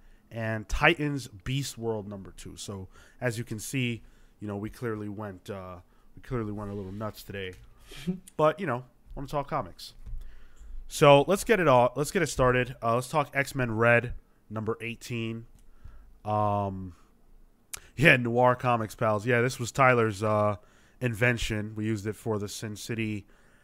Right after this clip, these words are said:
Speaker 1: book club, and, uh, for some reason, it's stuck right now. Uh, anyway, this is by Al Ewing,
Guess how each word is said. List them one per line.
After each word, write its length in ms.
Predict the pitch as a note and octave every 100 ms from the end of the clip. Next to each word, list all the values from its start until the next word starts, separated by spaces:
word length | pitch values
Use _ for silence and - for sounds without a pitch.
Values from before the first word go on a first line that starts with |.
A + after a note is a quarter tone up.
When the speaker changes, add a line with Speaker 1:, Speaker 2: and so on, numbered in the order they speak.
| _ _ _ _ -
Speaker 1:
book 160 | A2+ -
club, 420 | A#2 G#2 G#2+ B2 -
and, 460 | G#2+ G2+ G#2 G#2 G#2+
uh, 380 | G2+ G2 G2+ G2+
for 160 | -
some 300 | - B2 B2+
reason, 560 | C3+ F#3 C#3 C3 C3 C3 - - _ _ _ _ _ -
it's 360 | D3 - - -
stuck 480 | - - D3+ - - - - - _ _ _ _ _ _ _ _ _ G#2
right 220 | G2 -
now. 300 | F#2+ F#2 F#2 _ _
Uh, 180 | A#2 A#2 D#3
anyway, 460 | E3 A#2+ A2 A#2 - - - - - - A#2
this 400 | C3+ - - - -
is 300 | C3+ B2+ A#2+
by 460 | A2 A2+ B2 A#2+ A#2+
Al 200 | A#2 D3+
Ewing, 360 | E3+ D3+ D#3+